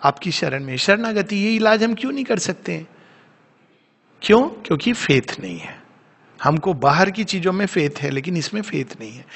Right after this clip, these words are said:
फेथ का अभाव है। तो हमें ये, इस अवसर को to learn to become quiet,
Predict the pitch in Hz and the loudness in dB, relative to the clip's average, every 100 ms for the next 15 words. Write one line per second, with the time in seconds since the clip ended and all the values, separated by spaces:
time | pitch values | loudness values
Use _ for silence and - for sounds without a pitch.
0 | - - 208 214 214 160 127 104 107 - | -18 -2 2 2 4 4 4 0 -8 -12
1 | - - - - 247 269 - - 180 240 | -16 -18 -20 -4 2 2 2 0 0 2
2 | 269 - 185 226 - 214 196 147 - 165 | -2 -2 -2 -2 -2 0 2 2 4 2
3 | 160 208 330 339 - - - - 202 143 | 4 2 2 -2 -12 -20 -14 0 2 4
4 | 160 190 233 247 208 214 151 160 165 170 | 6 6 6 4 2 2 2 0 0 0
5 | 151 147 139 143 | 0 4 6 6